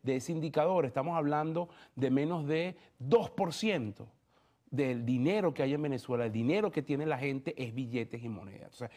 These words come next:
hay un problema gravísimo, no s-, no tanto de cantidad de billetes,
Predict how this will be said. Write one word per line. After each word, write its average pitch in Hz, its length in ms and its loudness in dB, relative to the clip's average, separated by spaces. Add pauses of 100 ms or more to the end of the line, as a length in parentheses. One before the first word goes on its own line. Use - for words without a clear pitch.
(140)
hay 107 140 -2
un 113 80 2
problema 143 480 2
gravísimo, 151 720 2 (260)
no 165 120 2
s-, - 220 -6
no 214 140 4
tanto 277 320 4
de 240 140 4
cantidad 156 680 2
de 208 100 0
billetes, 170 600 -2